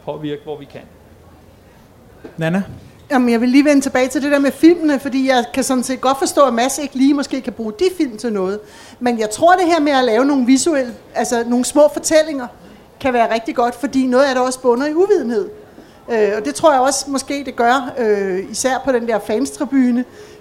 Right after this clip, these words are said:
Speaker 3: øh, at man ikke er klar over, øh, hvad det betyder, det man siger, og måske kan man ikke lige lukke øjnene, og så kender man en,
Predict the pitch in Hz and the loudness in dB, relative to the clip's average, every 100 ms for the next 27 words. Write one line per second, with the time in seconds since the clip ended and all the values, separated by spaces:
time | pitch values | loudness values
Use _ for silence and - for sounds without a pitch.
0 | 254 214 214 240 233 226 247 339 - 302 | 0 2 2 2 0 -2 -4 -6 -2 -2
1 | 339 294 311 320 254 - 262 233 240 233 | 0 0 2 2 -2 -2 0 0 0 -4
2 | - - 381 381 339 294 285 - 302 320 | -8 0 2 2 -2 -2 -2 0 2 2
3 | 330 277 262 262 311 311 269 - 262 254 | 2 0 -2 -2 -2 -2 -6 -4 -2 0
4 | 294 277 277 285 294 - - - 262 262 | -4 -2 2 2 0 -4 -8 0 2 2
5 | 220 247 285 254 226 277 262 - - - | 0 0 0 -2 -2 -2 -2 -4 -8 -2
6 | 262 277 247 240 262 254 | 0 0 -2 -6 -8 -10